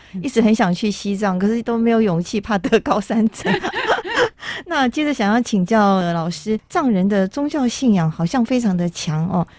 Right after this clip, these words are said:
Speaker 1: 嗯。
Speaker 2: 那家中如果有人出家，是会觉得是一个非常荣耀的事，是吗？
Speaker 1: 古代是这样的。<laughs>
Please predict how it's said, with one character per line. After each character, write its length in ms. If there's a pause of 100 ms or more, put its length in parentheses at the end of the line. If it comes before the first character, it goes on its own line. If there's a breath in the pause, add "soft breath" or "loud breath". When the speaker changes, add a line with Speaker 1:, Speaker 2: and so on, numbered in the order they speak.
Speaker 1:
嗯。 100
Speaker 2:
那 280
家 260
中 200
如 140
果 160
有 160
人 180
出 160
家， 240
是 160
会 160
觉 140
得 80
是 160
一 40
个 120
非 180
常 220
荣 240
耀 160
的 100
事， 280
是 180
吗？ 240 (480)
Speaker 1:
古 180
代 200
是 180
这 120
样 220
的。 920
<laughs> 80